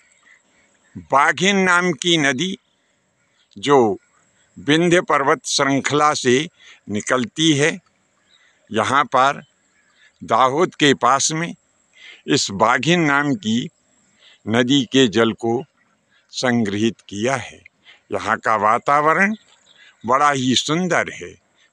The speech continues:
देखिए कितना मनोहर है यहाँ का वातावरण और यह जगह बड़ी ही सुंदर है।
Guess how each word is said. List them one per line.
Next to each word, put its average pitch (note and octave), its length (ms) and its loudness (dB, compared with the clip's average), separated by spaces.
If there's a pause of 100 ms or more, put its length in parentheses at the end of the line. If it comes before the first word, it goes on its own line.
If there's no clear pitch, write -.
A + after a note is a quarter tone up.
देखिए C#3+ 520 2 (420)
कितना F#3 460 2
मनोहर G3 600 4
है G#3 220 -2
यहाँ F#3+ 380 -4
का F#3+ 220 2
वातावरण B2+ 800 0 (680)
और F#3 200 2
यह F#3 280 2
जगह D#3+ 380 2
बड़ी D3+ 340 0
ही F3+ 180 0
सुंदर D#3 540 -2
है। F#2+ 220 -20